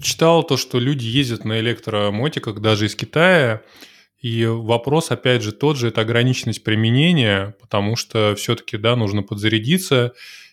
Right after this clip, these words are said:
и ты понимаешь, что твой ареал обитания ограничен тем местом, то есть каким-то радиусом от заправки. Поэтому, кроме этого,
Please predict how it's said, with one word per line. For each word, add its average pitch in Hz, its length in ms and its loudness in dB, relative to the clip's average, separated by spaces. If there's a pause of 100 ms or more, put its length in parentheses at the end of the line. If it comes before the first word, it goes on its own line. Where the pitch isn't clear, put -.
и 123 80 -6
ты 135 120 -2
понимаешь, 123 480 2
что 104 540 -2 (120)
твой 107 580 -2
ареал 113 340 2
обитания 113 460 0
ограничен 107 760 -2 (300)
тем 117 420 0
местом, 110 680 -2 (560)
то - 40 -20
есть - 80 -16
каким-то 120 360 -2
радиусом 117 480 0
от 101 80 -2
заправки. 117 600 -2 (280)
Поэтому, 123 580 -2
кроме 147 320 4
этого, 120 640 2